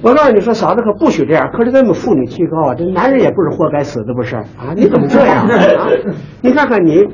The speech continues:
打大哥嘴巴子，对吗？这个。大哥，这小伙子，你看哪儿对不住你啊？你看这个头一米七八标准个儿，长得浓眉大眼、细腰炸背，你看长得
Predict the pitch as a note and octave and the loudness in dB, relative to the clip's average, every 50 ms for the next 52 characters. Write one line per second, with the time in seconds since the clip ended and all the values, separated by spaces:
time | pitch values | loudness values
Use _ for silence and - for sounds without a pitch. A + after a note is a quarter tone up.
0 | - - - - - - - - - C#3+ D#3 D3+ G3+ F#3 D#3+ G3+ F#3 - B2+ A#2+ | -8 -18 -20 -20 -20 -20 -20 -12 -6 -6 -2 -2 -2 0 0 -2 -2 -2 -4 -4
1 | B2 F#3 D#3+ A#2+ A#2 - - C4+ C#4 F#3 A#2 F#2+ - - - - - - - - | -4 -4 -6 -6 -8 -6 -2 -2 0 0 -2 -4 -8 -14 -16 -18 -20 -20 -20 -20
2 | - - - - - - - - - - - - - - - - B3 A#3+ A#3+ B3 | -20 -20 -20 -20 -20 -20 -20 -20 -20 -20 -20 -20 -20 -6 -2 0 2 2 2 2
3 | A3+ A3 A#3+ A3+ - E3+ E3+ F3 G3 G3 F#3+ G#3 E3 B2 A2+ C3+ D3 - G3 C#3+ | 2 2 2 2 2 2 2 4 4 2 4 2 0 0 0 -2 0 0 0 0
4 | A#2 A2+ B2 A2 G2+ G2+ - - - - B2+ E3 - - F3+ G3+ - B3+ F#3+ E3 | 0 -4 -6 -6 -6 -8 -12 -16 -12 -8 -6 -6 -4 -2 -2 -2 0 0 -2 -2
5 | - - A3+ F3 E3+ F3+ F#3 A3+ A#3 G#3 D#3+ C3+ B2+ - - G3+ F3+ F#3+ F#3 F#3 | -2 0 0 0 0 -2 -4 -4 -2 0 0 -2 -2 -2 -2 0 0 0 0 0
6 | F#3+ F#3+ - A2+ G#2+ B2 F3+ F#3+ F3+ - - - - - - - - - - - | 0 -2 0 -2 -4 -4 -4 -4 -6 -8 -14 -20 -20 -20 -20 -20 -20 -20 -20 -4
7 | - F3 D#3+ E3 F3+ F#3 G#3 A#3+ A#3+ A3 A3 G#3 G#3 G3+ E3+ D3 D3+ E3+ E3+ - | 0 0 2 2 2 2 2 2 4 4 2 2 2 0 0 2 0 0 -2 0
8 | - G#3+ F#3 F#3+ F#3+ G3+ E3 D3 D#3 A3 G3 - - - - - - - - - | 0 0 2 2 2 0 0 2 2 2 0 0 -4 -14 -20 -20 -20 -16 -4 -2
9 | G#3+ B3+ C#4 B3+ - C#3+ C3 C3 E3+ E3+ | 0 0 0 0 -2 -2 -2 -2 -2 -4